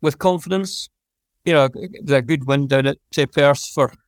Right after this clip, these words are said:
for Malky Mackay's, uh, side at the weekend, but the Dons are on five wins in a row for the first time for quite a few years. So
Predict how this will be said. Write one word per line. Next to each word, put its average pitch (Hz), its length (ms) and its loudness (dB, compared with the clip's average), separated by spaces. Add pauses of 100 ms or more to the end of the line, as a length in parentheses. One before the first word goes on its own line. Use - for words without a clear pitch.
(180)
for 143 160 -2
Malky 135 320 0
Mackay's, 143 800 -2
uh, 139 220 2 (360)
side 139 340 0
at 147 120 -6
the 156 60 -6
weekend, 147 560 -2 (200)
but - 500 -2
the 151 140 -4
Dons 139 400 2
are 135 120 0
on 120 180 -6 (280)
five 139 280 2
wins 139 260 -2
in 131 80 0
a 123 40 0
row 131 140 0
for 143 120 -16
the 135 80 -8
first 139 220 -2
time 143 180 -4
for 135 160 -6
quite 160 200 0
a - 40 -14
few 180 140 -6
years. 185 380 -2
So 165 320 0